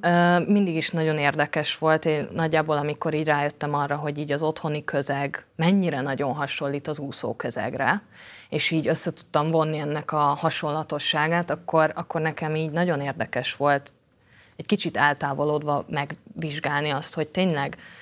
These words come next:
hány generáción keresztül az edzők amúgy azt tanítják egymásnak is, hogy így az le-, akkor lesz eredményes egy sportoló, hogyha, hogyha elnyomod őt.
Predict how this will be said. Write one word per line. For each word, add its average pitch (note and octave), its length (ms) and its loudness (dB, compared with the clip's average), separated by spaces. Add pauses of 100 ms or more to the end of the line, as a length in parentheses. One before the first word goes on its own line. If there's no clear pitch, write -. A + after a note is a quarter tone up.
(320)
hány G#3+ 220 4
generáción D3+ 760 0
keresztül D3 540 2
az D3 120 2
edzők D3+ 480 0
amúgy D3+ 300 0
azt E3+ 260 0
tanítják D3 760 -2
egymásnak D3+ 680 0
is, - 460 -6 (500)
hogy E3 180 2
így D#3+ 320 2 (560)
az G3 320 2 (200)
le-, F3 240 4
akkor G#3 300 2
lesz D3 220 0
eredményes D3+ 640 0
egy D3 80 -2
sportoló, A3 800 0
hogyha, E3+ 800 2
hogyha F3+ 320 0
elnyomod D3 580 -2
őt. - 320 -8